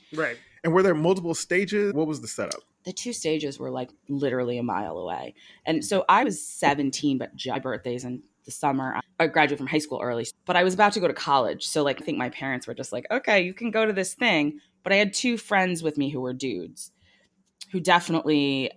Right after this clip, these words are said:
Speaker 3: I kind of clung to because I, you could tell the energy was weird. It, it was also, no one had cell phones. So if you lost someone, you lost them. Like,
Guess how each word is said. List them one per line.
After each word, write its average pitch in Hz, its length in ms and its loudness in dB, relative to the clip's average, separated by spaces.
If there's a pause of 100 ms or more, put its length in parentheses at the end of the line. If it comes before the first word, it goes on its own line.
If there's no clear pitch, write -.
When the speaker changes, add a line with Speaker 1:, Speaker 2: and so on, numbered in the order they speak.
(420)
Speaker 3:
I 127 180 4
kind 127 340 -4
of - 80 -10
clung 101 320 -6
to - 120 -10 (240)
because 151 280 0
I, 143 180 2 (120)
you 165 140 -2
could 151 200 -8
tell 139 320 2
the 127 120 -6
energy 123 340 -6
was 123 200 -10
weird. 110 440 -10 (100)
It, 151 140 0 (100)
it - 20 0
was 160 140 0
also, 151 260 0
no 131 160 0
one 160 80 0
had 185 180 -2
cell 208 200 2
phones. 135 560 -4 (240)
So 151 320 2
if - 120 -4
you 262 160 0
lost 175 360 4
someone, 123 440 -2 (100)
you 151 220 -6
lost 143 460 -4
them. 101 300 -10 (100)
Like, 123 260 -8